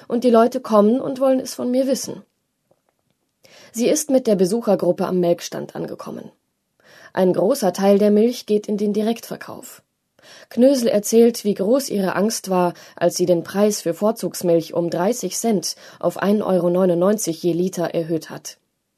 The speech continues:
„Ich habe echt lange gezögert.“ Und tatsächlich hagelte es Zuschriften. Aber die Kunden reagierten anders als befürchtet. Wohlwollend.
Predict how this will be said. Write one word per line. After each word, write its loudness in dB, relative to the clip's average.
„Ich -8
habe -2
echt -10
lange 2
gezögert.“ -8
Und 2
tatsächlich -2
hagelte 0
es -8
Zuschriften. -10
Aber -2
die -6
Kunden 0
reagierten 2
anders 0
als -6
befürchtet. -10
Wohlwollend. -2